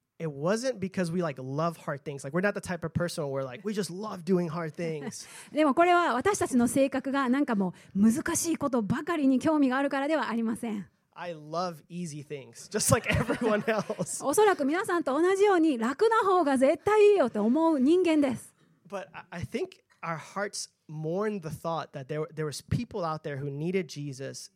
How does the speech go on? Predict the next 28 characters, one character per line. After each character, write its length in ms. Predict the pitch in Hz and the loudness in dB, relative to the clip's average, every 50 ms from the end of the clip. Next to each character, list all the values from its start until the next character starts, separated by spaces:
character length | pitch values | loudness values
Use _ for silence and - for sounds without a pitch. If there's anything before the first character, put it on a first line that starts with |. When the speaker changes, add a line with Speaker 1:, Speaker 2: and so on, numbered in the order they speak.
| _ _ - | _ _ -12
Speaker 1:
and 140 | 151 151 143 | -10 -10 -10
that 100 | 135 - | -8 -6
they 100 | 156 170 | -6 -4
would 140 | 175 165 | -4 -4
be 100 | 143 175 | -6 -8
neglected 720 | 151 143 135 120 - 135 135 160 175 - _ - 147 127 - _ _ | -8 -8 -10 -12 -12 -10 -8 -8 -8 -8 _ -10 -10 -10 -12 _ _
because 380 | 143 143 - - 170 180 156 | -18 -14 -10 -8 -8 -6 -6
of 80 | 160 135 | -6 -8
those 260 | 131 131 123 117 117 | -6 -10 -10 -10 -12
reasons. 640 | 123 131 127 117 - 120 - - - - - - _ _ _ | -14 -16 -16 -16 -20 -20 -20 -20 -18 -18 -18 -20 _ _ _
Speaker 2:
で 120 | 254 277 | -8 -8
も 100 | 254 240 | -8 -8
イ 180 | 220 196 190 269 | -8 -8 -8 -8
エ 80 | 320 | -6
ス 140 | 330 - - | -6 -6 -4
様 260 | - 320 277 254 233 | -2 -2 0 0 0
を 160 | 254 285 - - _ _ _ _ | 0 0 -2 -4 _ _ _ _
必 300 | - - - - - 233 | -14 -14 -12 -8 -6 -4
要 160 | 233 240 240 | -2 -2 -2
と 140 | 240 233 214 | -4 -6 -6
し 140 | - - - | -6 -8 -6
て 140 | - 254 | -4 -2
い 100 | 247 247 | -2 -2
る 60 | 240 226 | -2 -4
人 300 | 214 - - 262 262 - | -6 -8 -10 -12 -8 -8
た 120 | 233 208 | -8 -8
ち 160 | - - 202 | -6 -8 -6
が、 280 | 196 254 285 247 196 | -4 -2 -2 -2 -2